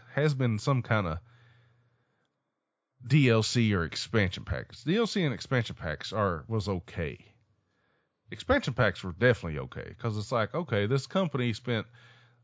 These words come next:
extra manpower and they're putting out a whole expansion to this game I love, you know, like Diablo two, Lords of Destruction, you know, World of Warcraft,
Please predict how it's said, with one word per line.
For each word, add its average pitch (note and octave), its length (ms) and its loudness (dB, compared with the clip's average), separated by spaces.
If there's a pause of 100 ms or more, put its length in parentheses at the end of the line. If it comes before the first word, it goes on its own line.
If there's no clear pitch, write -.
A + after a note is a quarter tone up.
extra A#2 260 -4
manpower A#2 640 2
and A2 80 0
they're A#2+ 120 0
putting C3+ 260 0
out F#2+ 160 0
a D#2+ 80 0
whole A2 300 2
expansion G2 600 -2
to F2+ 100 -4
this E2+ 380 -4 (800)
game G#2 320 2
I F2+ 100 0
love, E2+ 420 -2
you F2+ 80 -4
know, F2 120 -2
like E2 300 -2 (100)
Diablo F2+ 380 -2
two, F#2+ 240 -6
Lords G2 320 -6
of E2+ 80 -8
Destruction, D#2+ 800 -4 (760)
you - 60 -10
know, C#2 340 -6
World A#2+ 240 2
of A2+ 60 2
Warcraft, G#2+ 840 2